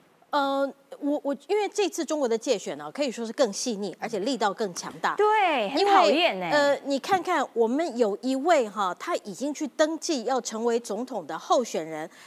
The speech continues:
Speaker 1: 但他的企业在中国被查税。
Speaker 2: 对。
Speaker 1: 啊，那跟他后来退选有没有关系？我们到现在没有得到当事人的证实。但有没有查税这件事？
Speaker 2: 有。
Speaker 1: 有啊。那他被查税会不会影响到他的股价？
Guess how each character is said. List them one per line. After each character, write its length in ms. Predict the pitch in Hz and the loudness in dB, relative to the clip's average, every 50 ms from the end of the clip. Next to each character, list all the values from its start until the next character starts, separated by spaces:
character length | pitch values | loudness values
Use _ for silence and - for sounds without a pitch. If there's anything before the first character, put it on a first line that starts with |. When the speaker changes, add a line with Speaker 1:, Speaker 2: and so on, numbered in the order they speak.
| - _ - | -20 _ 0
Speaker 1:
但 220 | - 311 277 247 | 0 0 2 0
他 180 | 240 - 269 269 | 0 0 0 2
的 120 | 262 247 | 2 0
企 280 | 220 - - - 254 220 | -4 -4 -6 -6 -4 -2
业 140 | 214 202 185 | -2 -2 -2
在 160 | - 214 196 | -2 -4 -6
中 180 | - 220 208 208 | -4 -6 -6 -6
国 120 | 175 170 | -6 -6
被 120 | - 202 | -6 -6
查 240 | 170 - - 143 139 | -6 -8 -10 -12 -12
税。 280 | - - - 208 - - _ - | -10 -6 -6 -6 -6 -8 _ -6
Speaker 2:
对。 200 | - 214 175 147 - - | -4 -4 -4 -4 -6 -4
Speaker 1:
啊， 160 | - 269 254 - - | 0 0 0 0 0
那 100 | 370 349 - - | -4 -4 0 2
跟 200 | 392 403 403 392 | 2 2 2 4
他 180 | - 381 370 | 4 4 4
后 240 | 381 - 415 370 320 | 4 4 2 2 2
来 160 | 262 190 226 | 2 0 -2
退 240 | - - 381 320 262 | -2 -2 -4 -4 -2
选 220 | - 247 190 180 - - | -2 -2 -4 -2 0 2
有 100 | 240 233 | 2 2
没 100 | 294 339 | 4 4
有 80 | 277 | 4
关 220 | 233 269 269 277 269 | 4 4 2 2 -2
系？ 200 | - - 269 254 | -4 -6 -6 -4
我 160 | - 208 214 | -4 -4 -4
们 80 | 196 214 | -2 0
到 140 | 294 285 262 | 0 0 2
现 240 | 247 - 262 226 | 2 2 2 2
在 160 | 208 247 208 180 - - - - - | 2 0 -2 -2 -4 -10 -20 -10 -4
没 120 | 220 247 262 | -2 0 0
有 120 | 226 170 | 0 -2
得 160 | - 180 190 | -4 -4 -4
到 120 | - 240 202 | -2 -2 -2
当 220 | - 214 214 226 | 0 -2 -2 -2
事 160 | 220 - 220 | -4 -6 -6
人 100 | 180 165 | -6 -4
的 120 | 170 190 180 | -6 -6 -2
证 240 | - 262 214 180 | 0 -2 -2 -2
实。 320 | 175 - - - 160 180 - - - - - | -4 -8 -8 -8 -8 -10 -10 -12 -20 -2 2
但 200 | - 359 311 240 | 4 4 4 4
有 80 | 220 | 0
没 100 | 202 233 | 0 0
有 80 | 262 220 | 0 -2
查 220 | - - 165 165 196 | -2 -4 -6 -6 -2
税 140 | - 240 185 | -2 -2 -2
这 160 | - 202 180 | -2 -4 -4
件 200 | 170 180 170 147 | -4 -4 -6 -6
事？ 220 | - - 160 143 - | -8 -8 -10 -8 -4
Speaker 2:
有。 180 | - 180 185 262 - | -2 -2 -2 0 2
Speaker 1:
有 180 | 220 208 185 | 0 0 2
啊。 200 | 196 254 311 359 - - - _ _ _ _ _ _ - | 2 0 -2 -2 -4 -8 -20 _ _ _ _ _ _ -2
那 80 | 349 370 | 0 2
他 120 | 381 403 | 2 2
被 180 | 392 440 415 370 | 2 2 0 0
查 240 | - - 220 240 277 | 0 0 0 0 2
税 160 | - 359 294 | 2 0 0
会 100 | - - | 0 -2
不 60 | 311 | -2
会 100 | 330 311 | -2 -2
影 220 | - 185 214 262 277 | -2 -2 -4 -4 -2
响 160 | 285 185 160 | -4 -4 -2
到 180 | 180 247 233 | -2 -2 -2
他 200 | 220 - 247 247 | -2 0 -2 -2
的 40 | 226 | -2
股 220 | 208 - 339 302 - | -2 -6 -8 -6 -2
价？ 220 | - 220 180 | -2 -2 -2